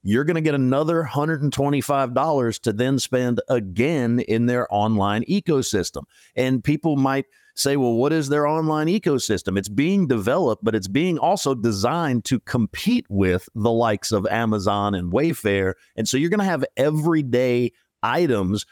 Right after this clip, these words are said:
from dry goods at the grocery stores to clothing to sporting goods to jewelry. There's some luxury items. There's, uh,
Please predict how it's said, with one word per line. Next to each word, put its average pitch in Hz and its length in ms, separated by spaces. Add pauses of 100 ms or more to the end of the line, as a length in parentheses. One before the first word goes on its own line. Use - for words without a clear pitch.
(100)
from 123 580
dry 110 360
goods 139 420
at 110 80
the 110 60
grocery 139 500
stores 147 460
to - 120
clothing 143 680
to 90 80
sporting 156 600
goods 147 340
to 92 100
jewelry. 156 640
There's 117 220
some 90 160
luxury 151 680
items. 139 600
There's, 98 260 (320)
uh, 104 180